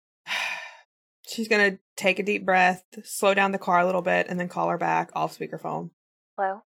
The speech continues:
Speaker 1: You're the most complicated person I've ever met in my life. I want you to know that.
Speaker 2: I have some, something to tell you, and, um, I need you to not judge me when I tell you this,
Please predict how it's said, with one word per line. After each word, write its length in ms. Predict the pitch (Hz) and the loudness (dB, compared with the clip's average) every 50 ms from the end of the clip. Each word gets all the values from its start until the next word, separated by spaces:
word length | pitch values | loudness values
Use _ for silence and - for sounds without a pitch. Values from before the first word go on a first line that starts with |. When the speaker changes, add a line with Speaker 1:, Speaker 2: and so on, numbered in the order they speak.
| _ _ | _ _
Speaker 1:
You're 100 | - 254 | 0 0
the 60 | 254 294 | 2 4
most 180 | 302 269 - - | 2 2 2 0
complicated 500 | - 214 202 - 196 - 208 190 190 - | -2 -2 0 -2 -2 -2 -2 -2 -2 -2
person 360 | - 185 180 180 - 185 180 | -2 -2 -4 -4 -4 -4 -4
I've 140 | 175 170 175 | -2 -2 0
ever 180 | 175 170 170 165 | -2 -2 -2 -2
met 180 | 170 170 - | -4 -4 -6
in 60 | - | -6
my 120 | 170 170 165 | -6 -6 -6
life. 280 | 170 160 156 160 165 | -6 -4 -6 -6 -4
I 60 | 170 170 | -4 -4
want 240 | 170 175 175 - | -4 -4 -6 -6
you 60 | 170 170 | -6 -6
to 80 | 170 165 | -4 -4
know 140 | 160 160 156 | -4 -6 -6
that. 260 | 156 156 160 - - _ _ _ _ _ _ _ _ _ - | -6 -8 -8 -10 -12 _ _ _ _ _ _ _ _ _ 8
Speaker 2:
I 400 | 233 233 247 254 277 294 311 349 - - | 10 10 10 10 8 8 6 4 6 6
have 200 | 302 277 262 - | 6 6 6 8
some, 280 | 277 269 269 262 269 - 202 233 | 8 6 6 6 4 2 2 2
something 220 | - 254 254 294 349 | 4 4 4 6 4
to 80 | 381 | 4
tell 140 | - 311 269 | 6 6 6
you, 220 | 262 254 269 277 - | 6 6 6 6 6
and, 380 | - 220 220 220 220 220 214 | 6 4 4 4 4 6 6
um, 380 | 233 226 214 208 214 208 208 214 - | 8 8 8 8 6 4 4 2 0
I 80 | 202 202 | 0 0
need 320 | 208 208 220 226 240 247 262 254 - - _ | -2 -2 -2 -2 0 0 0 0 0 -2 _
you 180 | - 220 226 233 | -6 -4 -4 -4
to 160 | - - 233 | -2 0 0
not 360 | 220 208 202 196 202 254 294 - | 2 6 8 8 8 8 6 6
judge 260 | - 233 220 - 190 | 6 6 6 6 2
me 240 | 190 190 190 202 254 277 - | -4 -4 -2 -2 0 2 4
when 120 | 226 214 | 4 4
I 60 | 208 | 6
tell 120 | 208 247 233 | 6 4 4
you 120 | 202 180 | 4 6
this, 260 | 185 185 214 269 - | 6 6 6 6 4